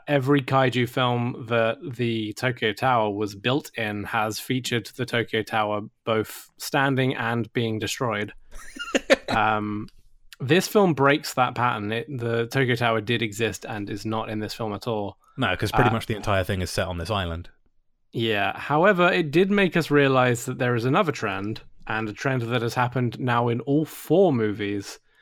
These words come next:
Speaker 1: and that is that it has an active volcano in it.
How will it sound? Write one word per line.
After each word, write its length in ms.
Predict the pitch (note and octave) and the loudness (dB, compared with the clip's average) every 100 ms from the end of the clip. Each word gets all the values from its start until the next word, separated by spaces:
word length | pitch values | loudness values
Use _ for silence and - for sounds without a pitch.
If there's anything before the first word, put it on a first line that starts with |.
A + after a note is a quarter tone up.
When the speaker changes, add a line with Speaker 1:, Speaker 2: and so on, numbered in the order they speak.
| - - | -20 -14
Speaker 1:
and 160 | - A2 | -8 0
that 160 | A#2 A2+ | 2 4
is 240 | A2+ G2+ | 2 0
that 240 | G#2+ A2+ A2 | 0 0 0
it 100 | G2+ | -2
has 320 | G2+ G2+ G2+ | -2 -2 -2
an 100 | A2+ | -4
active 320 | G2+ F#2+ A#2 | -4 -6 -6
volcano 500 | G2+ G2+ D#3+ D3+ G#2 | -6 -4 0 0 0
in 100 | G2 | -2
it. 140 | F#2+ | -6